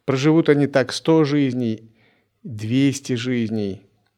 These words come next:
тысячи жизней или не проживут, в принципе, в эволюционном плане ничего не играет, никакой вообще роли. Вот это страшно.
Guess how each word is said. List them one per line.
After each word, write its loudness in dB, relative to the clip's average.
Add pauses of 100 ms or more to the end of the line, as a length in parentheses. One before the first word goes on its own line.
(200)
тысячи -2
жизней -2
или -2
не 4
проживут, 0
в -18
принципе, -2
в 0
эволюционном 0
плане 0
ничего -2
не -2
играет, -6
никакой -4
вообще -4
роли. -6
Вот -10
это -4
страшно. -12